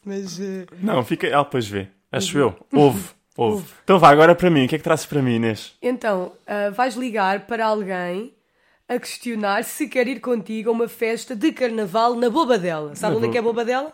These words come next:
Speaker 2: claro que sei onde é que é
Speaker 1: É
Speaker 2: Bobadela.
Speaker 1: onde?
Speaker 2: Então, ali a seguir ao Parque das Nações, segues em frente,
Speaker 1: Ah, boa,
Speaker 2: apanha
Speaker 1: boa, boa. Olha, não dava a contar
Speaker 2: Ah, a
Speaker 1: com
Speaker 2: gente
Speaker 1: isso.
Speaker 2: conhece Bobadela.
Speaker 1: Toda a gente.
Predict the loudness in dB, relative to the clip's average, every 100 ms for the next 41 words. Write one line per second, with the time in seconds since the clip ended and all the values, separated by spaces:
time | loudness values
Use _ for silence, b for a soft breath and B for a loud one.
0 | -12 -12 -12 -14 -10 -10 -10 -12 -12 -8
1 | -4 -4 -6 -12 _ _ _ _ _ _
2 | _ _ _ -16 -6 -2 0 0 -2 -2
3 | 0 0 2 -2 -2 -6 -4 -4 -4 -2
4 | -4 -4 -6 -6 -10 -8 -10 -8 -8 -8
5 | -8 -6 -8 -8 -10 -10 -10 -10 -10 -10
6 | -12 -12 0 4 4 2 2 0 0 2
7 | 2 2 0 -4 -2 2 4 4 2 2
8 | -2 -4